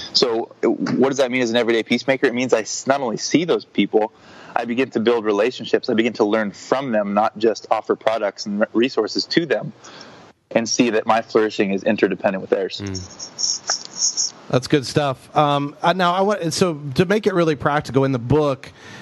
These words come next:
Speaker 3: uh, you live in a neighborhood called Golden Hill in San Diego, right?
Speaker 1: That's right.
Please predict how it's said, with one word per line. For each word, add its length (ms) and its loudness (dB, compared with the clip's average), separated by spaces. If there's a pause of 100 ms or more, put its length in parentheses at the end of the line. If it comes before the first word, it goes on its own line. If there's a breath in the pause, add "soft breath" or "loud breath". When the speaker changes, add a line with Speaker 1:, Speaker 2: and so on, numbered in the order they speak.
(140 loud breath)
Speaker 3:
uh, 100 4
you 260 2
live 260 0
in 220 2
a 60 4
neighborhood 520 2
called 240 2
Golden 380 2
Hill 400 2
in 120 0
San 260 2
Diego, 340 2
right? 280 0 (760 loud breath)
Speaker 1:
That's 140 -2
right. 200 0